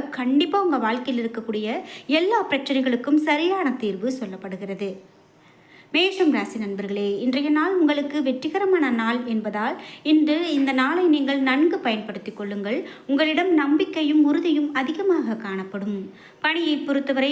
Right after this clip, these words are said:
உங்களது பணிகளை மகிழ்ச்சியுடன் ஆற்றுவீர்கள். உங்களுடைய நேர்மறையான அணுகுமுறை உங்களை வெற்றியின் உச்சத்திற்கு அழைத்து செல்லும். குடும்பத்தை பொறுத்தவரை வீட்டில் விருந்தினர் வருகையால் மகிழ்ச்சி நிலவும்.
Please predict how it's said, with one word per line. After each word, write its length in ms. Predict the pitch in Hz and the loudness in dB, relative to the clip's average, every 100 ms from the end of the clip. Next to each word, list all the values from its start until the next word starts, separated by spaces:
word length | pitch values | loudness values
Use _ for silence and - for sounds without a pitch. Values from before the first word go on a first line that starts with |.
| 302 | 2
உங்களது 320 | 285 277 269 277 | 2 2 -2 -2
பணிகளை 360 | 285 311 294 294 277 | 0 2 0 2 2
மகிழ்ச்சியுடன் 680 | 277 339 330 320 277 247 240 202 | 2 -2 -2 0 0 -2 -4 -8
ஆற்றுவீர்கள். 560 | - 190 190 190 240 370 - - 311 | -10 -12 -10 -6 -6 -6 -10 -8 0
உங்களுடைய 340 | 349 339 330 311 | 2 2 2 2
நேர்மறையான 640 | 339 381 381 370 359 - 269 | 4 4 4 4 4 2 2
அணுகுமுறை 440 | 285 302 302 285 277 | 0 4 4 4 2
உங்களை 220 | 269 269 269 | 0 0 0
வெற்றியின் 460 | 277 - 311 302 285 | -2 -2 0 2 0
உச்சத்திற்கு 520 | 285 370 - 294 - - | -2 -6 -4 -6 -6 -6
அழைத்து 300 | 196 196 202 190 | -4 -6 -8 -10
செல்லும். 360 | 208 208 208 190 - - - 302 | -8 -6 -6 -6 -10 -20 -6 0
குடும்பத்தை 380 | 320 285 285 285 | 2 2 0 0
பொறுத்தவரை 460 | 269 269 254 262 285 262 | 0 0 0 0 0 0
வீட்டில் 340 | 285 - 285 269 | 0 0 -2 0
விருந்தினர் 440 | 269 302 320 311 254 | 0 2 4 2 2
வருகையால் 500 | 247 254 269 247 285 - - - | 0 0 0 0 -2 -4 -10 -4
மகிழ்ச்சி 380 | 294 330 - 269 214 | -2 0 0 -2 -6
நிலவும். 380 | 190 190 240 | -6 -4 0